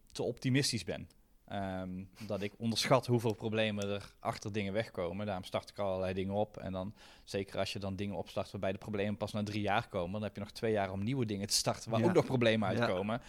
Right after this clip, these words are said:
Speaker 1: dan heb je al die problemen tegelijkertijd. Ehm, dus ik, ja, dit zit echt in mijn karakter om te onderschatten hoeveel problemen er uit iets voortkomen.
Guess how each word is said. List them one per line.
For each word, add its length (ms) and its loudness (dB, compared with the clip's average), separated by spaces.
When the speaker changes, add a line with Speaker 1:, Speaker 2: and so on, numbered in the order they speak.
Speaker 1:
dan 80 -6
heb 100 -2
je 100 -8
al 160 4
die 120 4
problemen 380 2
tegelijkertijd. 640 0
Ehm, 560 0
dus 160 -2
ik, 140 -2
ja, 200 4
dit 180 -6
zit 180 -4
echt 240 -6
in 160 -4
mijn 220 -2
karakter 440 -6
om 140 -10
te 60 -12
onderschatten 440 -4
hoeveel 180 -2
problemen 400 -2
er 80 -6
uit 180 -4
iets 300 -12
voortkomen. 760 -4